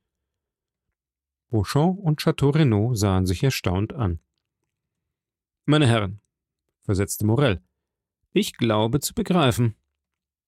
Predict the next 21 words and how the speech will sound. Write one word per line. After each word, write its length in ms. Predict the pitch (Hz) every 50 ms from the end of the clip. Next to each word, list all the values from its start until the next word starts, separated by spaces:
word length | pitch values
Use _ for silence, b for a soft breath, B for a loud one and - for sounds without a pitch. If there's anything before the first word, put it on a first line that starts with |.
| _ _ _ _ _ _
Lassen 260 | 202 226 208 - 208
Sie 120 | 208 202
hören. 320 | 196 220 214 160 120 101 - _ _ _ _ _ _ _ _ _ _ _ _ _ _ _ _ _ _ _ _ _ _ _ _ _ _ _ _ _ _ _ _
Gestern 380 | 135 185 180 - 175 127 101
Nachmittag 500 | 95 104 101 - 160 156 - 175 175 175
erhielt 360 | - 139 127 120 156 165 143 156
ich 120 | 135 -
einen 220 | 139 147 156 151
Brief 260 | 127 - 117 120 110 -
von 260 | - 113 110 110 107
Herrn 200 | 107 113 117 110
von 200 | - 113 110 107
Morcerf, 520 | 110 110 104 - - 123 120 113 101 - - _ _ _ _ _ _ _ _ _ -
der 80 | 98 92
mich 260 | 92 95 - - -
bat, 320 | 113 110 117 127 143 -
in 100 | 160 151
die 180 | 147 160 - -
Oper 320 | - 143 127 104 - 98 -
zu 140 | - 113
kommen.« 380 | - - 110 104 101 95 87 -